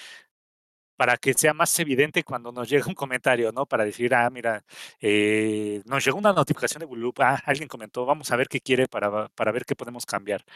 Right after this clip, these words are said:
Eh, sí, sí, más que nada, yo creo que, a ver si en un, en un futuro le reani-, reanimamos esas, esas redes sociales y regresan en forma de zombies.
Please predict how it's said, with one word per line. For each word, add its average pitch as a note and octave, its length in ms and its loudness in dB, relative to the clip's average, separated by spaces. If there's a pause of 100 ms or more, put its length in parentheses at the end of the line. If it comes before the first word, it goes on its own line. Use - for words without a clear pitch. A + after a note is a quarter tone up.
(340)
Eh, G#2+ 420 0 (240)
sí, C#3 640 -4 (400)
sí, D3+ 180 0
más D3 160 2
que - 80 -2
nada, C#3 200 4
yo C3 120 -2
creo C#3 200 -2
que, G#2 640 -2
a - 100 4
ver F#3 140 0
si G3 80 -8
en F#3+ 100 -14
un, G3+ 200 -8
en D3+ 180 -2
un F#3 80 -8
futuro E3 580 0 (300)
le G#2+ 600 -4
reani-, B2 420 -2
reanimamos C3 760 0
esas, C#3+ 560 4 (380)
esas D#3 280 2
redes D3 160 0
sociales D3 440 0
y - 20 -2
regresan A2+ 480 -2
en G2+ 100 -16
forma A#2+ 240 -6
de G2+ 60 -8
zombies. G2+ 440 -16